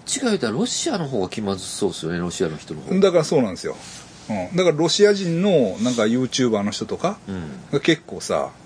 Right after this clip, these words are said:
Speaker 2: その、ロシア人であることが恥ずかしいみたいな。
Speaker 1: ああ。
Speaker 2: そういう、なんか、言い方で、その、まあ、懺悔じゃないけど。
Speaker 1: だから、
Speaker 2: うん。
Speaker 1: あの、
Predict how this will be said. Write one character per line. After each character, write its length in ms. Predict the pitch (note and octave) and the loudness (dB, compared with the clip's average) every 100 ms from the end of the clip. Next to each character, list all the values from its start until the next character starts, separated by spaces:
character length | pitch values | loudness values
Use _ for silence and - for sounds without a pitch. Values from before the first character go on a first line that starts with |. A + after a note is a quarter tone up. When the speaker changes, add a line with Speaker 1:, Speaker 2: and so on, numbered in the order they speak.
| - - - - - | -20 -20 -20 -20 -16
Speaker 2:
そ 160 | - B2 | -4 -2
の、 280 | G2+ F#2 F2+ | 0 -4 -4
ロ 120 | G2+ | -4
シ 160 | - A#2 | -2 -2
ア 20 | |
人 180 | A2 G2+ | -2 -2
で 80 | |
あ 60 | G2+ | -2
る 80 | A2 | 0
こ 120 | G3 | 2
と 100 | A3 | 4
が 80 | C#3+ | 2
恥 200 | A#2 G2 | 0 -8
ず 60 | G2 | -6
か 120 | F2+ | -6
し 120 | - | -6
い 20 | - | -8
み 40 | - | -6
た 40 | |
い 40 | F#2 | -4
な。 60 | |
Speaker 1:
あ 120 | E2+ C#2+ | -4 -6
あ。 720 | C2 - - - - - A#2+ | -12 -18 -20 -20 -20 -14 -6
Speaker 2:
そ 200 | - C3+ | 2 4
う 60 | B2+ | 4
い 120 | B2 | 4
う、 320 | A#2 A2+ A2 | 4 4 2
な 120 | F#2+ | 0
ん 60 | F#2 | -2
か、 100 | F2 | -2
言 100 | G#2+ | -2
い 40 | |
方 280 | A2 G2 G#2+ | -2 -2 0
で、 340 | F3+ B2 C#2+ - - - - - - - - - - | 2 2 0 -10 -20 -20 -20 -20 -20 -20 -20 -20 -14
そ 240 | - G2 | -6 -6
の、 80 | F2 D#2+ D#2+ D#2+ E2 - - - - - | -4 -6 -6 -6 -8 -12 -18 -20 -18 -10
ま 80 | - | -10
あ、 40 | |
懺 600 | - - - B2 D#3+ D3 | -10 -8 -4 0 2 2
悔 120 | G2+ F2+ | 2 -2
じ 100 | D2+ | -4
ゃ 60 | |
な 140 | D#2+ E2 | -6 -8
い 80 | |
け 120 | D#2+ D#2 | -6 -4
ど。 400 | G#2 F#2+ D#2+ D2+ - - - - | -2 -2 -4 -8 -14 -20 -16 -8
Speaker 1:
だ 80 | F2 | -4
か 100 | F2+ | -2
ら、 340 | E2+ E2 D2 | -2 -2 -4
Speaker 2:
う 60 | E2 | -6
ん。 120 | D2 D#2 - - - - - - - - - - - - - G#2+ | -10 -12 -18 -20 -20 -14 -12 -12 -14 -20 -20 -16 -16 -16 -10 -6
Speaker 1:
あ 100 | G2 | -4
の、 440 | E2+ D#2+ D#2 D2+ | -4 -6 -8 -8